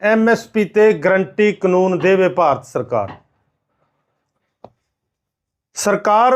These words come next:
ਖੇਤੀ ਦੀਆਂ ਤੇਈਆਂ ਫਸਲਾਂ ਦੇ ਉੱਤੇ ਐਮ ਐਸ ਪੀ ਅਨਾਉਂਸ ਕਰਦੀ ਹੈ। ਅਸੀਂ ਕਹਿੰਦੇ ਹਾਂ ਵੀ ਇਹ ਫਸਲਾਂ ਐਮ ਐਸ ਪੀ ਤੇ ਵਿਕਦੀਆਂ ਨਹੀਂ, ਐਮ ਐਸ ਪੀ ਦਾ ਕੋਈ ਵਜੂਦ ਹੋਵੇ, ਉਹਦੇ ਤੇ ਕਾਨੂੰਨ ਕੰਮ ਕਰੇ।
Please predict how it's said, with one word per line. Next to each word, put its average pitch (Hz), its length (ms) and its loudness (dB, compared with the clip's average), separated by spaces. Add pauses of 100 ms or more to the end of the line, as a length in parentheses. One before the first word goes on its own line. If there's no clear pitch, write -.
(720)
ਖੇਤੀ 220 380 -2
ਦੀਆਂ 254 180 0
ਤੇਈਆਂ 254 400 2 (100)
ਫਸਲਾਂ 226 380 0
ਦੇ 220 80 2
ਉੱਤੇ 220 300 0
ਐਮ 202 280 0
ਐਸ 202 140 0
ਪੀ 208 320 0
ਅਨਾਉਂਸ 185 300 2
ਕਰਦੀ 147 420 0
ਹੈ। 104 260 -6 (1400)
ਅਸੀਂ 214 240 -2
ਕਹਿੰਦੇ 269 260 2
ਹਾਂ 277 60 2
ਵੀ 285 100 0
ਇਹ 262 300 0 (160)
ਫਸਲਾਂ 226 460 0
ਐਮ 214 260 0
ਐਸ 220 160 -2
ਪੀ 214 180 -2
ਤੇ 226 180 2
ਵਿਕਦੀਆਂ 175 580 0
ਨਹੀਂ, 202 220 0
ਐਮ 190 240 0
ਐਸ 190 180 -2
ਪੀ 190 160 -2
ਦਾ 190 380 0 (640)
ਕੋਈ 214 180 4
ਵਜੂਦ 185 420 4
ਹੋਵੇ, 185 440 2
ਉਹਦੇ 214 300 0
ਤੇ 220 140 0
ਕਾਨੂੰਨ 190 520 0
ਕੰਮ 190 280 -2
ਕਰੇ। 117 340 -4